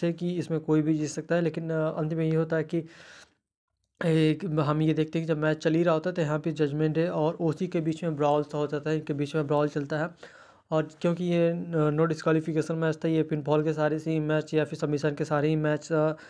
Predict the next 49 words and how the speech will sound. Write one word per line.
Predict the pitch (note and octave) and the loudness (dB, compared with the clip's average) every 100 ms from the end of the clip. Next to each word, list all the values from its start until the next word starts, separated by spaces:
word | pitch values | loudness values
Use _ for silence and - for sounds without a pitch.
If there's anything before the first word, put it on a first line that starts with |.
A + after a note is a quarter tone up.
| - - - | -20 -20 -2
ख़त्म | D#3 G3+ | 2 2
होता, | F3 F3 G3+ | 2 2 0
तो | G3+ | -2
इस | F3+ - | -8 -4
तरीके | D#3+ F3 | -4 -2
से | E3 E3+ | -2 -2
यहाँ | D#3+ | -2
पे | D#3+ | -4
कोई | E3+ D#3+ | -2 -2
चांस | D#3 D3+ C#3+ | 0 -2 -2
नहीं | D#3 | -4
बनता | D#3 D3+ D#3 | -4 -4 -2
था। | G3+ | -2
तो | G3 F#3 | -4 -4
यहाँ | D3 D3+ | -2 -2
पे | D3+ D#3 | -2 -2
मैच | D#3 D#3 | -2 -2
काफ़ी | C#3+ D#3+ | -4 -2
अच्छा | D#3 D#3+ | -2 -4
चला | D#3+ E3 | 0 0
और | E3+ D3+ D3+ - | 2 0 0 -4
जो | E3 C#3+ D#3+ D#3+ - - - _ - | -6 -2 -2 -4 -16 -20 -20 _ 0
विक्ट्री | F3 F3 A#3 | 2 4 2
मिलती | G#3 F#3+ G3+ | 4 2 4
है | G3+ | 2
वो | F3+ | 2
मिलती | F3 G3 | 0 0
है | G3 | 0
एजे | D#3 F3+ | 2 2
स्टाइल | F3+ F3 F3+ | 4 2 2
को। | |
तो | F#3 | -2
कह | F#3+ | 0
सकते | F3+ F3 F3 | 0 0 -4
हैं | F3 | -2
कि | G3 F3 | 0 0
एजे | D#3 E3+ | 2 2
स्टाइल | E3+ E3 | 4 4
विक्ट्री | D#3 D#3 E3 | 4 2 0
लेके | D#3+ E3+ | -2 -2
काफ़ी | D3+ C#3+ D#3 | -2 0 -2
अच्छी | D#3 | 0
लगी, | E3 F3 | 0 0
क्योंकि | F3 E3 F#3 | 0 -2 0
एजे | F3 F3+ | 2 2
स्टाइल | E3 F#3 F3+ | 2 0 0
को | F#3 | -2
काफ़ी | E3+ D3+ F3 | 0 0 0
करीब, | E3+ | -4